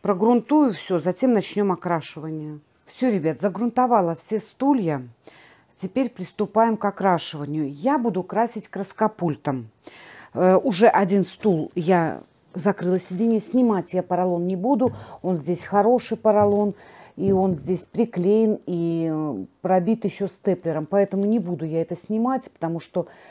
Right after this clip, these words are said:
при съёме тут попорвётся половина. Мне это не нужно. Поэтому, значит, поролон оставила. Здесь натянула стрейч-плёнку, чтобы при окрашивании краскопультом не испачкать поролон.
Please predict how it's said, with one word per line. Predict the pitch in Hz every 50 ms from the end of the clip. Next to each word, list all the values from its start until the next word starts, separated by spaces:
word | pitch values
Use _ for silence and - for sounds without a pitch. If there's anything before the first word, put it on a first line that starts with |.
| - - -
при | - 170 208 -
съёме | - - 196 214 190 170 170 165
тут | - 170 170 - - - - 104 - -
попорвётся | - 170 - - 190 190 208 208 269 277 - - 240 -
половина. | - 226 220 214 214 208 196 202 196 185 185
Мне | 185 214 226 226 202
это | - - -
не | 190
нужно. | 185 170 151 135 - - - - - - - - - - - - - - - -
Поэтому, | 165 190 214 233 226 226 - 202 214 214 196 - - - -
значит, | 190 196 196 - - 185 - - - _ _ _ _ _ _ _ _ _ _ _ _ _ _ _ - - -
поролон | - 165 175 190 196 202 202 202
оставила. | 196 185 - - 247 247 220 220 190 180
Здесь | 170 139 151 214 202 - -
натянула | 180 175 175 - 196 208 208 196 180 151 143 139 131 - - - - - - - - -
стрейч-плёнку, | - 190 190 170 - - - 190 180 185 151 147 147 - - 208 233 240 208 - - - - - -
чтобы | - - - 214 202 175 190 196 196 196 190 165 131 - -
при | - 185 208 208
окрашивании | 208 - 196 - - 196 190 180 - - 180 185 185 180
краскопультом | 185 175 180 - - 208 202 - 269 277 262 - 185 170 170
не | 175 190 214 220 208 202 185
испачкать | - - - 208 208 202 - - 190 - -
поролон. | - 190 190 190 190 190 170 147 139 135 120